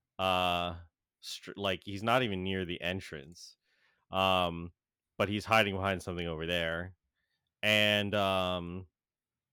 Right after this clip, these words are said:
a few moments later, two men, you hear some, uh, boots, uh, and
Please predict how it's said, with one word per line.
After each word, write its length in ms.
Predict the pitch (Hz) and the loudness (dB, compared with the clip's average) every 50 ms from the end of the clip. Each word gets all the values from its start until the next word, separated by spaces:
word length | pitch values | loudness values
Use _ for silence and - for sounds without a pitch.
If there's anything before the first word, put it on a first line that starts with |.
| _ _ _ _ _ _ _ _ _ _ _ _ _ _ _ _ _ - | _ _ _ _ _ _ _ _ _ _ _ _ _ _ _ _ _ -4
a 140 | 120 127 127 | 0 0 0
few 260 | - - - 190 214 | 0 0 0 0 2
moments 440 | 214 190 170 165 156 139 - - - | 4 4 4 4 4 2 -2 -4 -4
later, 580 | 131 127 135 143 135 107 101 104 110 123 123 - _ 82 - - | 0 2 4 4 4 4 2 2 0 -2 -6 -10 _ -20 -18 -8
two 220 | - - 208 220 | -4 -2 0 0
men, 400 | 175 143 131 127 127 127 127 123 | 0 2 4 6 6 6 4 2
you 100 | 120 120 | -2 -2
hear 160 | 107 131 147 135 | 0 0 0 0
some, 460 | - - 139 123 113 107 101 98 - - | 0 2 2 2 2 2 -2 -4 -4 0
uh, 360 | 107 107 101 95 92 92 85 - - | 2 4 4 6 4 2 0 -2 -8
boots, 840 | - 78 92 92 131 135 123 107 104 - - - - - - - - _ _ _ _ - | -16 -16 -2 2 4 4 4 4 0 -2 -6 -8 -8 -8 -10 -12 -16 _ _ _ _ -2
uh, 440 | 101 101 98 95 92 90 87 85 82 - _ _ _ _ _ _ _ _ _ _ - | 0 2 2 2 2 2 2 0 -2 -6 _ _ _ _ _ _ _ _ _ _ 0
and 560 | 110 113 110 107 104 104 98 95 95 90 | 2 4 4 4 4 2 0 -2 -4 -6